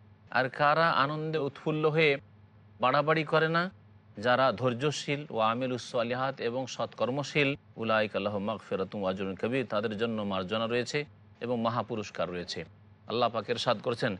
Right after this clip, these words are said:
"হে নবী সাল্লাল্লাহু আলাইহি ওয়াসাল্লাম, ফালাআল্লাকা তারিকুম বাযা মা ইউহা ইলাইক, তোমার কাছে যেসব ওহী হচ্ছে তার কিছু মনে হয় তুমি ছেড়ে দিবে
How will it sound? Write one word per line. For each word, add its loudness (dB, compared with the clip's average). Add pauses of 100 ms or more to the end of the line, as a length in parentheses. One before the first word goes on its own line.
(320)
"হে 4
নবী 0
সাল্লাল্লাহু 2
আলাইহি 2
ওয়াসাল্লাম, -2
ফালাআল্লাকা -2
তারিকুম 0
বাযা 0
মা -2
ইউহা -4
ইলাইক, -6
তোমার -2
কাছে -4
যেসব -4
ওহী 0
হচ্ছে -6
তার -2
কিছু -8
মনে -4
হয় 2 (500)
তুমি -2
ছেড়ে 2
দিবে -4